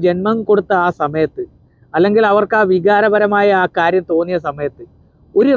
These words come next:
റബ്ബർ ബാൻഡ് ഇട്ടിരുന്നെങ്കിൽ നിന്നെപ്പോലത്തെ ഭൂലോക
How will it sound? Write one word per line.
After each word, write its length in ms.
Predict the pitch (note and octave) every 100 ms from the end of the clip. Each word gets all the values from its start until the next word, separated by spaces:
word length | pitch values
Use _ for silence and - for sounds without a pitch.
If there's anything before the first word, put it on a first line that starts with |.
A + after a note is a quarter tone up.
| A3+
റബ്ബർ 320 | G#3 G3+ C4 C4
ബാൻഡ് 240 | A#3 A3+ G#3+
ഇട്ടിരുന്നെങ്കിൽ 500 | - G#3 F#3+ F3 D#3+ - _ _ _
നിന്നെപ്പോലത്തെ 760 | F3 F#3+ A3+ G3+ A3 G#3+ F3+ F#3+ - -
ഭൂലോക 420 | F3 G3 A3 G#3